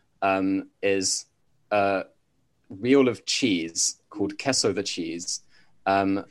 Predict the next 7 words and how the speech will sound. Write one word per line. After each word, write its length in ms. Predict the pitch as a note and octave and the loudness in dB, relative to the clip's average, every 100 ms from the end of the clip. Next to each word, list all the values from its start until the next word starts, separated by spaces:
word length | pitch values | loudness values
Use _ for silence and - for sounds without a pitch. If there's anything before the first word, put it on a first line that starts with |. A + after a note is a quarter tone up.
| - | 0
Albacete's 580 | G#2+ G#2+ A2 G#2+ A2 G2+ | 2 2 0 -4 -4 -2
nickname, 640 | A#2 - G#2 F#2 F#2 F#2+ - - | -2 -4 -4 -2 -2 -4 -8 -8
incidentally, 640 | F#2+ F#2 F2+ F2+ F2+ F2+ - | -6 -4 -4 -4 -4 -4 -4
is 220 | F2 - | -4 -6
the 80 | - | -8
Clockwork 720 | - G#2 - - F#2 - - | -4 -4 -4 -2 -2 -2 -6
Cheese. 580 | - F#2 D#2 F2 - | -6 -6 -6 -10 -12